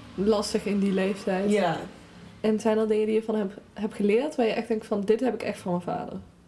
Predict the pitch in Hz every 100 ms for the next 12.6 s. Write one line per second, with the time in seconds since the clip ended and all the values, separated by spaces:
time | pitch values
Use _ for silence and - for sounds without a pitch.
0 | - - 160 165 165 156 151 - - -
1 | - - - 175 - 214 - - - -
2 | - 226 - 240 - 311 311 254 - -
3 | - 233 208 202 226 226 214 196 175 -
4 | 208 170 294 269 180 175 175 165 - -
5 | - - - - - 180 185 185 170 -
6 | - - - - - - 175 185 196 202
7 | 185 - - 175 180 196 208 202 - 208
8 | 196 170 175 190 202 - 190 202 226 -
9 | - 220 185 208 - - - 156 170 165
10 | 160 175 175 170 170 170 160 160 165 165
11 | 170 165 165 160 - 160 165 165 208 202
12 | 196 247 - 220 190 185